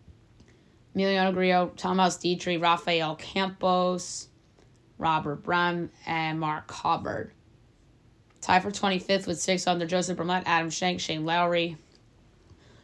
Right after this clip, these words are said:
Scott Stallings, uh, Robbie Shelton, Parker Coody, Trace Crow,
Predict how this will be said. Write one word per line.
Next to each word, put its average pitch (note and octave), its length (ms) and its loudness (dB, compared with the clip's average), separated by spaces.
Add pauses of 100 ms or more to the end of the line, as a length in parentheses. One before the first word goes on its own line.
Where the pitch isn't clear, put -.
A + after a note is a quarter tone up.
Scott E3 340 0
Stallings, F3 720 0 (680)
uh, F3 200 2
Robbie E3 320 0
Shelton, F3 560 2
Parker E3+ 440 -2
Coody, E3+ 680 0 (1160)
Trace F3+ 440 2
Crow, F#3 640 2